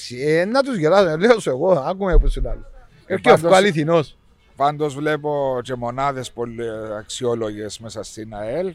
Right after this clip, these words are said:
Speaker 2: που είναι όμως, παίζουν σαν σύνολο, μπρα-, ε, τούτο πράγμα. Είχα και μια ερώτηση σε ένα φίλο από Λεμεσόν, ε, που του είπα ότι θα είσαι καλεσμένος μας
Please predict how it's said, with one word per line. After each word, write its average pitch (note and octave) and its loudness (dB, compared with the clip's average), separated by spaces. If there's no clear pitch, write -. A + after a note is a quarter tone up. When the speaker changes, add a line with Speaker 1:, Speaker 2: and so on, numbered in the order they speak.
Speaker 2:
που D3 -12
είναι E3+ -10
όμως, F3+ -12
παίζουν A#3 -4
σαν - -10
σύνολο, B2 -10
μπρα-, A2 -10
ε, G#2 -14
τούτο B2+ -8
πράγμα. A#2+ -4
Είχα F#3 0
και F#3 0
μια E3+ 0
ερώτηση D3+ 0
σε D3 -4
ένα D3+ -2
φίλο D#3 0
από C#3+ -4
Λεμεσόν, C#3 -4
ε, G#2+ -8
που C#3 -6
του B2+ -4
είπα C#3 0
ότι C#3 0
θα C3+ -2
είσαι C3 -2
καλεσμένος B2+ -6
μας A2+ -12